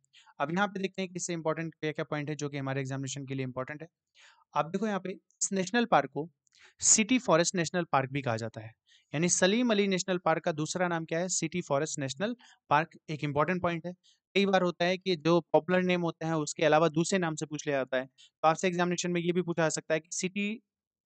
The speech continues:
फॉरेस्ट नेशनल पार्क कहाँ पर स्थित है, तो सिटी फॉरेस्ट नेशनल पार्क बहुत कम लोग जानते होंगे,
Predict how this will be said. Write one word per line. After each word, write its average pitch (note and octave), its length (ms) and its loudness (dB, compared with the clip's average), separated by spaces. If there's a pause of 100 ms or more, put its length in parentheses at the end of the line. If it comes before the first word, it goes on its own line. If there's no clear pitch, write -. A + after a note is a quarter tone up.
(140)
फॉरेस्ट D#3+ 380 2
नेशनल E3+ 280 -4
पार्क D#3 260 0
कहाँ D#3 240 -4
पर C#3 160 -8
स्थित C3 240 -10
है, A2+ 80 -12 (480)
तो F3 80 0
सिटी F#3+ 300 0
फॉरेस्ट F3+ 360 2
नेशनल F3 360 -4
पार्क E3+ 260 4
बहुत D3 340 -4
कम F#3 140 0
लोग D#3+ 140 4
जानते C#3 280 0
होंगे, C#3 280 -2